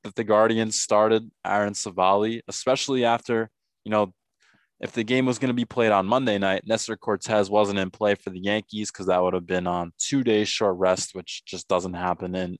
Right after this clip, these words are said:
in any sport, uh, or any baseball level anywhere. You just don't do that. Um,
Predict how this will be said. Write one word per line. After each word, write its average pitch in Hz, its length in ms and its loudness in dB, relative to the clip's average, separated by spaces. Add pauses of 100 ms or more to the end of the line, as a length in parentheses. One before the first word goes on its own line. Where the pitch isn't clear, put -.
(120)
in 95 120 -4
any 117 280 0
sport, 95 520 0 (600)
uh, 90 80 -2
or 90 200 -2
any 104 260 0
baseball 92 720 0
level 92 320 0
anywhere. 92 480 -4
You 90 280 -10
just 90 180 -10
don't 92 220 -2
do 98 200 -2
that. 90 280 -4 (360)
Um, 87 420 0